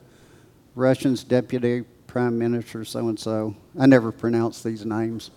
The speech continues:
'cause I can't pronounce them. I'll forget 'em, and Liberta doesn't care when we're talking.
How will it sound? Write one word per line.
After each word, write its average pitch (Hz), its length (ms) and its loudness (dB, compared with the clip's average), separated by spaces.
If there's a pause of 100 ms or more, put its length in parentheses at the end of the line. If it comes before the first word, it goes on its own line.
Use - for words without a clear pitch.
'cause 104 160 -12
I 104 80 -4
can't - 300 -6
pronounce 113 400 -2
them. 120 120 -4
I'll 117 140 0
forget 113 380 -4
'em, 117 180 -2
and 110 160 -4
Liberta 113 460 -2
doesn't 104 320 -8
care 104 400 -6
when 104 120 -16
we're 104 120 -12
talking. 107 400 -10